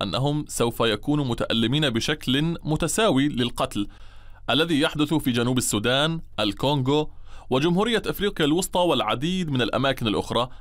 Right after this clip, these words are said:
التي تعاني من وضع مزري ومهددة بالانهيار. لكني أعتقد أنهم يشعرون أيضا ببعض الضغط بسبب الصعوبات الموجودة. ما أعنيه هو أن هناك سبعة مليارات شخص على سطح الكرة الأرضية،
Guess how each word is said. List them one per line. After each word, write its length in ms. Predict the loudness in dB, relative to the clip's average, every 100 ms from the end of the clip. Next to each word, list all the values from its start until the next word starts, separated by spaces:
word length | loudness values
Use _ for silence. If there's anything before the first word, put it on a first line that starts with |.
| -6 -2
التي 240 | 0 0
تعاني 380 | 0 2 2 2
من 120 | 2
وضع 280 | 2 2 0
مزري 440 | 0 0 0 2
ومهددة 640 | 2 2 2 0 2 2
بالانهيار. 560 | 2 2 0 -2 -2 -4 -12 -16 -16 -14 -16 -16 -16 0
لكني 400 | 0 2 0 2
أعتقد 380 | 2 0 0 2
أنهم 380 | 2 2 2 0
يشعرون 420 | 0 2 2 2
أيضا 340 | 2 0 2
ببعض 440 | 2 2 2 0 0
الضغط 360 | -2 -2 0
بسبب 480 | 0 0 -2 -2 0
الصعوبات 560 | 0 0 0 2 2 2
الموجودة. 560 | 0 0 -2 -8 -8 -10 -4
ما 240 | 2 4 4
أعنيه 440 | 2 -2 -2 -4 -8 -2
هو 220 | 2 4
أن 120 | 4
هناك 500 | 2 2 2 0 -2 0
سبعة 340 | -2 0 0 0
مليارات 540 | 2 2 2 2 0
شخص 360 | -4 -4 -2 0
على 220 | 0 0
سطح 240 | -2 -2
الكرة 320 | -4 0 0
الأرضية، 600 | 0 0 0 0 0 -2